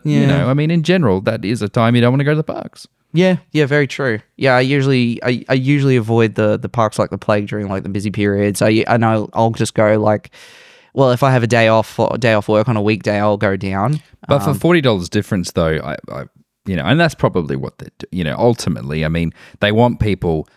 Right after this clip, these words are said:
Speaker 1: not going in that period, not doing the night events, but still paying for the, the privilege of, of having that option. And that's probably
Speaker 2: Yeah.
Speaker 1: what most
Speaker 2: W-,
Speaker 1: people will do.
Speaker 2: w-, well, the,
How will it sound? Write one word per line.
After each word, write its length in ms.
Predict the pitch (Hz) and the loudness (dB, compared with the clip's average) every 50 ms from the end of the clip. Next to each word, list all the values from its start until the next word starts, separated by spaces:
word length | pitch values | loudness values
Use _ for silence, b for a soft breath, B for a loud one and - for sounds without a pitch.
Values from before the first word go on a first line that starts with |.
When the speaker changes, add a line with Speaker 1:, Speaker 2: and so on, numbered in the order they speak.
| _ _ - | _ _ 0
Speaker 1:
not 200 | 123 151 156 - | 0 0 0 0
going 260 | 120 101 98 92 87 | -2 0 0 0 0
in 80 | 85 85 | 0 0
that 180 | 82 - - | -2 -2 -4
period, 520 | - 110 85 73 78 78 76 76 80 - b b b b b b b - | -4 -4 -2 -2 -2 -2 -2 -4 -4 -6 b b b b b b b 0
not 200 | 147 156 - - | 0 0 2 0
doing 220 | 113 98 90 82 | 0 2 2 0
the 80 | 82 78 | 0 -2
night 220 | 80 71 71 71 | -2 -4 -4 -6
events, 440 | 69 - 76 76 78 69 - - - | -6 -6 -6 -4 -4 -4 -6 -8 -6
but 140 | - 98 - | -4 -4 -4
still 240 | - - 101 90 | -2 -2 -2 -2
paying 340 | - - - 90 82 80 78 - | 0 -2 -2 0 0 0 -2 -4
for 120 | - 82 | -6 -6
the, 220 | 71 76 73 69 - - | -4 -4 -6 -6 -8 -6
the 160 | - 98 87 | -4 -4 -4
privilege 420 | - - 92 82 71 80 78 - - | -2 -2 -4 -2 -4 -6 -8 -8 -8
of, 120 | 76 76 - - - | -10 -10 -10 -10 -8
of 120 | 90 90 | -8 -4
having 240 | 98 92 85 82 78 | -4 -4 -4 -2 -2
that 100 | 78 80 | 0 0
option. 300 | 80 - - - - 76 | 0 -2 -2 -6 -6 -2
And 120 | 82 95 | 0 0
that's 160 | 101 101 - - | 0 0 0 -2
probably 420 | - - 101 90 95 87 87 87 | -2 0 2 2 2 2 2 2
Speaker 2:
Yeah. 40 | 87 | 2
Speaker 1:
what 80 | 80 | 2
most 220 | 67 80 87 85 - | 0 0 0 0 0
Speaker 2:
W-, 160 | 143 - 80 | 0 -2 -2
Speaker 1:
people 140 | 71 80 73 | -2 -2 -4
will 80 | 78 | -4
do. 180 | 73 67 60 - | -4 -4 -6 -8
Speaker 2:
w-, 20 | - | -4
well, 180 | - 160 156 147 | 0 0 2 2
the, 120 | 147 143 | 2 0